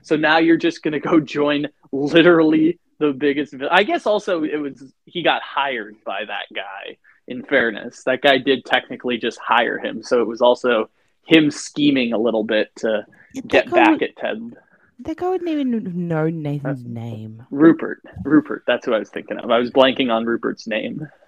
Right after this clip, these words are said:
Speaker 2: Yeah. Rupert.
Speaker 1: Rupert. Rupert. That was, that was very much like an Empire Strikes Back type of vibe there at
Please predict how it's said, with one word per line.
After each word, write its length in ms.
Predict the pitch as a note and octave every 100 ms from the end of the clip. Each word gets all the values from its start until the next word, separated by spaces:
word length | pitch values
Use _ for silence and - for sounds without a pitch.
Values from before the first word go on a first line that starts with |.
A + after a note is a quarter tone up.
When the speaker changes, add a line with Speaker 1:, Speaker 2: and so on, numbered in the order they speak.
| _ _ _ - E3
Speaker 2:
Yeah. 220 | C3 G#2+ _ _ _ _ _ _ -
Rupert. 480 | G#2+ A2+ - D3 - _ - _ _ _ _ _ -
Speaker 1:
Rupert. 800 | A#2+ A#2 A2+ A#2 G#2+ - - - - _ _ -
Rupert. 600 | A#2+ A2+ - - - -
That 100 | D3+
was, 140 | F#3 E3
that 120 | G3
was 120 | A3+
very 180 | G#3 G#3
much 200 | F3 E3+
like 160 | D#3+ C3+
an 100 | A#2+
Empire 500 | B2+ B2+ B2+ A#2 A2
Strikes 400 | - A#2+ G#2 _
Back 340 | A2 F#2 - -
type 140 | A#2 -
of 120 | A2 B2+
vibe 280 | A2 F2+ - -
there 200 | A2+ G2+
at 80 | A#2+